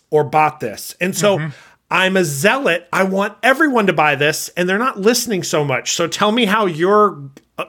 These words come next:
Speaker 1: goal being different from that, how does that inform what you
Speaker 2: Well,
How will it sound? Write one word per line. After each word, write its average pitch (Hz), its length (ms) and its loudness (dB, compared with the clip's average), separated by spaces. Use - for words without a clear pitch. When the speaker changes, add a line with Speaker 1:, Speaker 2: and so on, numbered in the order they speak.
Speaker 1:
goal 202 260 4
being 185 240 0
different 208 320 0
from 156 100 -6
that, 147 160 2
how 185 200 0
does 170 140 0
that 170 160 2
inform 147 340 -2
what 143 160 -4
you 208 60 4
Speaker 2:
Well, 214 280 2